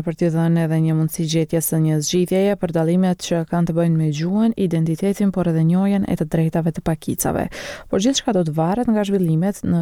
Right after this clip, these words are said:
dy vendet, pasi si Shkupi ashtu edhe Sofia po përballen me kriza politike.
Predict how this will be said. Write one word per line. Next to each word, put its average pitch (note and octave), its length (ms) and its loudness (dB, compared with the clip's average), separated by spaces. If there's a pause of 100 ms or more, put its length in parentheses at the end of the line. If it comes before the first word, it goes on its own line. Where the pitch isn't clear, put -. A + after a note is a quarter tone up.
dy G#3+ 160 -2
vendet, E3 480 0 (320)
pasi - 240 0
si - 240 -2
Shkupi - 320 -4
ashtu F#3+ 300 -2
edhe A#3+ 180 -2
Sofia F#3 320 0
po A3 160 -6
përballen F#3+ 400 0
me G#3 80 0
kriza A3+ 420 -2
politike. - 640 -4